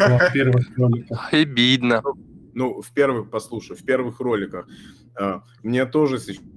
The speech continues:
Speaker 3: знаешь, еще иногда прилетают люди, которые заходят там на последние ролики, да. То есть у меня уже, э, считай, два года опыта ведения, э, канала, и мне прилетают за ролики, которые я выпускал в самом начале, пробный, когда именно готов-, ну,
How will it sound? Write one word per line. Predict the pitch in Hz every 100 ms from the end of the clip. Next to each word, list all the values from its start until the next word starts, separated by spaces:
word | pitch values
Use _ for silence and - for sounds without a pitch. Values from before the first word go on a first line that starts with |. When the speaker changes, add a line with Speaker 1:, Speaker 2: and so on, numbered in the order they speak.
| - 98
Speaker 3:
знаешь, | 101 110 -
еще | 104 -
иногда | 104 101 104
прилетают | 101 98 95 - 143 -
люди, | 117 104
которые | 92 101 98
заходят | 95 - 127 135
там | 110 98
на | 95
последние | 101 - 104 95 92
ролики, | 107 143 143
да. | 85 95 110 - - - - - _ _ _ -
То |
есть | 95 101
у |
меня | 104 104
уже, | 98 104 101 - - - - -
э, | 98
считай, | - 95 107 98 95 95 -
два | 107 110 120
года | 101 117 104 101
опыта | 101 101 98 101
ведения, | 98 98 98 98 92 87
э, | 92
канала, | 92 95 120 147
и | 107
мне | 123
прилетают | - 104 101 113 113
за | 104 104
ролики, | 117 143 117 104 104 85 82
которые | - 107 104
я | 101
выпускал | 101 98 - 110
в | -
самом | 107 104 98
начале, | 98 117 117 98
пробный, | - 113 107 98
когда | - 90 95
именно | 95 92 90 80 - - -
готов-, | 92 107 104
ну, | 120 95